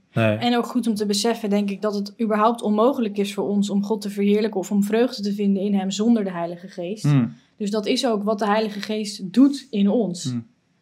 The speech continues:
Speaker 3: Ja. Ja, en ik denk ook, wat je ook zegt, eh, dat moet, dat is een andere taak van de Heilige Geest, een rol, eh, iets wat hij doet, is ons heilig maken.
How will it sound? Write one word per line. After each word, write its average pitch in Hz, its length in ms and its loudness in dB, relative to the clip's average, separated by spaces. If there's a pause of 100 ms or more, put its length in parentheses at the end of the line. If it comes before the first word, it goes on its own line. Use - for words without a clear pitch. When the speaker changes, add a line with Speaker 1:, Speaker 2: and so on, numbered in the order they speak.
(300)
Speaker 3:
Ja. - 300 -4 (580)
Ja, 123 100 -2
en 123 60 2
ik 135 100 2
denk 143 160 6
ook, 139 320 2 (340)
wat 135 160 -4
je 139 60 0
ook 120 100 -2
zegt, - 560 -4
eh, 117 340 0 (400)
dat 143 120 0
moet, 139 140 4
dat - 80 -2
is 131 100 -6
een - 60 -6
andere 139 480 2 (200)
taak 160 300 2
van 156 100 -2
de 147 60 0
Heilige 143 220 2
Geest, 151 120 2
een 135 80 2
rol, 156 600 4 (160)
eh, 135 180 -2
iets 147 100 -2
wat 139 120 0
hij 123 180 2
doet, 165 320 4 (540)
is - 480 0
ons 147 180 2
heilig 151 320 4
maken. 101 460 -4